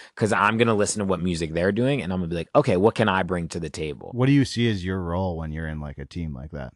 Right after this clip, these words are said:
Speaker 1: I think I just do a little bit of everything and a little bit of nothing.
Speaker 2: Yeah.
Speaker 1: Like, I, honestly, like, I, I still am trying to figure out, I'm like, "Man,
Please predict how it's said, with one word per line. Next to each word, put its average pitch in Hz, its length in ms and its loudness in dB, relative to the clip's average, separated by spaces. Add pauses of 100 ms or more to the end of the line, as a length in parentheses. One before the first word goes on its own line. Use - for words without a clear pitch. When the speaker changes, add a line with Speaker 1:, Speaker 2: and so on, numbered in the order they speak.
(380)
Speaker 1:
I - 60 -8
think 220 200 -6
I 381 80 -6
just - 240 -10
do 175 200 4
a 160 40 8
little 117 280 4
bit 117 140 4
of 98 120 4
everything 101 500 2
and 92 80 0
a 85 60 -2
little 90 240 0
bit 90 180 0
of 82 100 -2
nothing. 78 520 -8 (300)
Speaker 2:
Yeah. 107 180 0
Speaker 1:
Like, 107 280 4 (220)
I, 107 240 4
honestly, 120 480 6
like, 101 160 8
I, 127 500 8
I 180 40 8
still 156 380 6
am 110 140 2
trying 107 280 4
to 98 80 0
figure 95 260 0
out, 92 100 2
I'm 87 140 -2
like, 73 180 -10
"Man, 87 400 -12